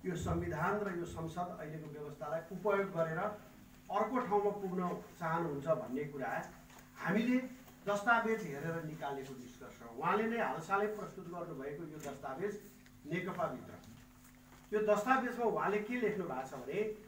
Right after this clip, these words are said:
एकदम ख्याल गर्नुहोला, "शान्तिपूर्ण प्रतिस्पर्धाको बाटोबाट निर्वाचन मार्फत सरकार बनाई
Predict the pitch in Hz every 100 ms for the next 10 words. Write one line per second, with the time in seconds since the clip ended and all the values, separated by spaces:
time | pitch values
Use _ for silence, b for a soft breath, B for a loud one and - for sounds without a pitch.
0 | - - - - - - - - - -
1 | - - - - - - - - - -
2 | - - - - - - - - - -
3 | - - 175 196 226 214 - 196 220 214
4 | 202 170 - - - - - - - -
5 | - - 196 247 254 277 294 254 262 240
6 | 208 233 - 233 214 208 208 202 190 190
7 | 196 185 185 220 190 214 220 233 233 226
8 | 208 196 220 196 196 - 175 160 156 147
9 | 143 139 165